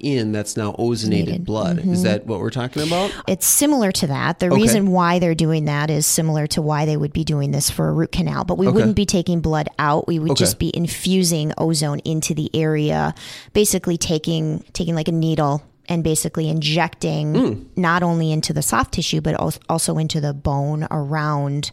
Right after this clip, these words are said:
Speaker 2: the root of the tooth to infuse that area,
Speaker 1: Oh,
Speaker 2: um,
Speaker 1: wow. Okay. And
Speaker 2: with
Speaker 1: do you do
Speaker 2: ozone.
Speaker 1: this?
Speaker 2: I don't do that in, in the office here.
Speaker 1: Okay.
Speaker 2: If, if someone does want that, I have resources, you know, wants to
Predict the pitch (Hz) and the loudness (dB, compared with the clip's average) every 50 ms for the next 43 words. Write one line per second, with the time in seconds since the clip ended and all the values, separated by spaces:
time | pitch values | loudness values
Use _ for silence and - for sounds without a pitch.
0 | _ - - 160 143 151 156 151 143 - - - - - - 208 190 160 139 135 | _ -6 -4 -4 0 0 0 0 -2 -4 -4 -6 -4 -2 0 0 2 0 0 -2
1 | - - - - - - - - - - - - - - - 180 - - 170 165 | -4 -6 -8 -12 -18 -18 -18 -16 -16 -16 -18 -16 -6 -2 -2 -2 0 0 -2 -2
2 | - - - 190 190 185 180 185 175 156 - 165 160 - - 160 160 156 151 151 | -2 -4 -2 2 2 4 4 4 2 0 0 -2 -4 -2 -2 -2 -2 0 0 0
3 | 151 151 147 147 156 156 - - - - - 165 156 147 147 143 139 165 175 139 | 0 -2 -2 -2 -4 -6 -8 -12 -14 -6 -4 -2 0 0 0 2 2 2 2 0
4 | - - - 165 123 107 120 123 123 117 - - 135 139 139 147 156 - 123 127 | 0 0 0 0 2 4 4 4 4 4 4 4 4 4 4 4 4 4 4 4
5 | 131 147 180 208 220 - - - - - - - - - 220 247 277 277 - 254 | 4 4 2 0 0 -2 -6 -6 -8 -12 -12 -6 -2 0 0 0 0 0 0 0
6 | 262 247 269 269 262 - 226 214 196 202 196 - 202 202 202 202 185 180 185 185 | 2 2 2 2 2 0 2 2 2 0 0 2 2 2 4 4 2 2 0 0
7 | - 190 175 - - - 185 180 180 180 185 190 185 131 131 135 101 92 - - | 0 0 0 0 0 0 2 2 2 2 2 2 2 2 2 2 2 0 0 -2
8 | 190 - - - 202 202 190 185 180 180 170 180 175 180 175 180 170 165 165 170 | -2 0 0 0 2 2 2 2 0 0 0 0 0 2 0 0 0 0 0 0
9 | - 170 170 165 170 170 165 165 151 151 160 160 160 - - 170 160 160 - - | 0 0 0 0 2 2 2 2 0 0 0 0 2 0 0 0 0 0 0 0
10 | 165 160 156 - - 170 147 147 156 156 156 - - - 156 160 156 | -2 -2 -2 -2 -2 -2 0 0 0 0 -2 -2 -2 -2 -2 -2 -4